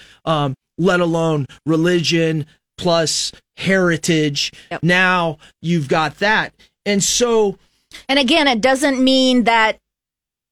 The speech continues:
Speaker 2: refugees and immigrants are,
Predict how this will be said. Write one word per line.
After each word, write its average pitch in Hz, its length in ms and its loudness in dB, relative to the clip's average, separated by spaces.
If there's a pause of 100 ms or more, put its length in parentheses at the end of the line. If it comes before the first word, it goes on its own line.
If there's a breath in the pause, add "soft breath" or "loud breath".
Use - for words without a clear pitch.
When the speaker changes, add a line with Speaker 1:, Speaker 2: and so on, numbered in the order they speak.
(340)
Speaker 2:
refugees 247 640 0
and 233 120 0
immigrants 220 560 -2
are, 208 460 0